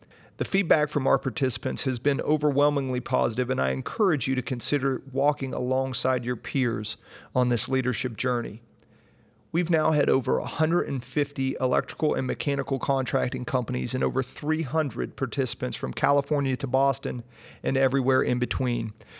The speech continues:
To learn more, I encourage you to check out our website, w w w dot next leadership academy dot org.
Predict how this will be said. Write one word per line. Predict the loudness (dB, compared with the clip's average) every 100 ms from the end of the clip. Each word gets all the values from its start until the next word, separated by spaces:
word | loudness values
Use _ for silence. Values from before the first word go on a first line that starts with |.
| -20 -20 -14
To | 2
learn | 6 6 6
more, | 6 6 4 0
I | -2
encourage | -2 0 0 0
you | -2
to | 0
check | 2 2
out | 4 4
our | 2
website, | 2 2 2 2 0 -2 -10 2
w | 2 4 2
w | 4 4 4 0
w | 2 4 4 2 0 -6 -20 2
dot | 4 4
next | 2 4 4 4 0 -2 -12 2
leadership | 4 4 4 4 2 0
academy | -4 2 2 4 2 -2 -6
dot | 2 2 2
org. | 0 0 0 -4